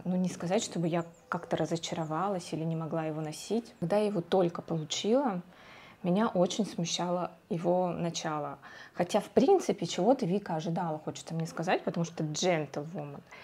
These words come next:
Это тебе намекает, что вначале будет что-то про джентльменов. И правда, начало у него как будто крем после бритья. И вот оно меня всегда очень смущало. Но сейчас у меня какая-то просто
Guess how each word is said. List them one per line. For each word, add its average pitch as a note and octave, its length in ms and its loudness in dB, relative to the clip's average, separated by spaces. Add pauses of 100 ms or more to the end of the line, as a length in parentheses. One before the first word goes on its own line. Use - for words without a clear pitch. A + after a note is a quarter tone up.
(200)
Это E3+ 160 -6
тебе F3+ 180 4
намекает, F#3+ 600 0
что - 180 -6
вначале G3+ 480 -2
будет E3 340 -2
что-то - 320 -4
про D#3 320 -2 (320)
джентльменов. F3+ 800 0 (400)
И F3 80 2
правда, E3+ 400 0
начало F#3+ 440 -2
у F#3 60 0
него E3+ 280 0
как E3 180 -4
будто E3+ 320 -4
крем E3 300 0
после D#3 260 -10
бритья. C#3+ 440 -10 (920)
И F3 80 4
вот F3+ 240 2
оно E3+ 280 4
меня F#3+ 300 2
всегда D#3 400 -2
очень D#3 400 -2
смущало. D#3 680 -6
Но E3 160 2
сейчас F3 680 -2
у F3 80 -2
меня D#3+ 420 -2
какая-то E3 640 -4 (420)
просто E3 440 -2